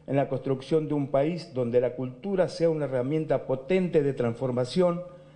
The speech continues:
hacia una sociedad cada día más justa, más solidaria y más igualitaria.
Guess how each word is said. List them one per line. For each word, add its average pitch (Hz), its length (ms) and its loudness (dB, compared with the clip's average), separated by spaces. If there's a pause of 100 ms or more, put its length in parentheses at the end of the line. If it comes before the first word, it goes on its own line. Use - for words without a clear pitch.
(160)
hacia 131 280 0
una 151 180 4
sociedad 135 500 0
cada 131 240 2
día 143 200 2
más 120 180 -4
justa, 156 540 -8 (360)
más 147 200 0
solidaria 135 840 0 (440)
y 123 100 -2
más 143 320 2
igualitaria. 113 760 0